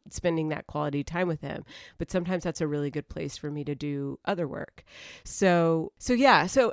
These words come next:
ever since then, I've just felt differently because she owns a restaurant and she talked about her daughters having to,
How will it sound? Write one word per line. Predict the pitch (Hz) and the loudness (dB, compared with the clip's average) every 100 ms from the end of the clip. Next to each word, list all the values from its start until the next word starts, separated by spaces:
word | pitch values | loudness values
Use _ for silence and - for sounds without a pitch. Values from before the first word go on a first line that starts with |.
| - | 6
ever | 247 285 | 6 4
since | 277 285 285 | 2 -2 -2
then, | - 220 | -2 -2
I've | 190 | -2
just | 170 202 - | -2 -4 -2
felt | 202 190 | -2 -2
differently | 208 214 208 - 156 143 180 | -4 -4 -4 0 -2 -2 -2
because | 202 220 | -2 -2
she | - - 247 233 - | -4 -4 -4 -2 -2
owns | 165 151 | -2 -4
a | 156 | -4
restaurant | 160 160 - 160 151 143 | -2 -2 -4 -4 -4 -4
and | - | -6
she | - - | -6 -8
talked | 180 175 160 | -6 -6 -6
about | 160 160 151 - | -6 -4 -4 -6
her | - 165 190 190 | -12 -6 -2 -2
daughters | 165 147 147 147 - | -2 -4 -4 -6 -6
having | 170 156 | -4 -4
to, | 143 | -6